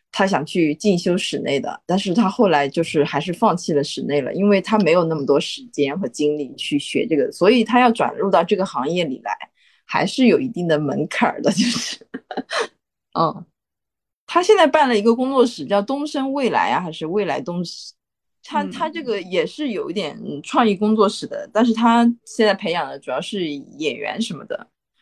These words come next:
Speaker 1: 但是我觉得他那个办公室做的也不错，就是那个空间设计。嗯。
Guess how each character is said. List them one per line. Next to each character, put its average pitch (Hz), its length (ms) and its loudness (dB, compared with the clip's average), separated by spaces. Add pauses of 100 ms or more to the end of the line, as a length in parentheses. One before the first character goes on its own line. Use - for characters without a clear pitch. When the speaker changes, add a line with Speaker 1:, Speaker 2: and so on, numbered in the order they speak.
(160)
Speaker 1:
但 226 100 4
是 240 100 6
我 175 140 8
觉 160 140 6
得 185 60 4
他 220 180 2
那 220 100 6
个 196 60 2
办 202 200 2
公 208 160 4
室 - 200 -2
做 175 160 0
的 143 120 2
也 123 100 0
不 135 140 -8
错， - 360 -4 (120)
就 156 100 -2
是 139 60 2
那 139 80 0
个 127 140 -8
空 170 240 -2
间 165 140 2
设 160 200 4
计。 - 260 -8 (640)
嗯。 - 260 -2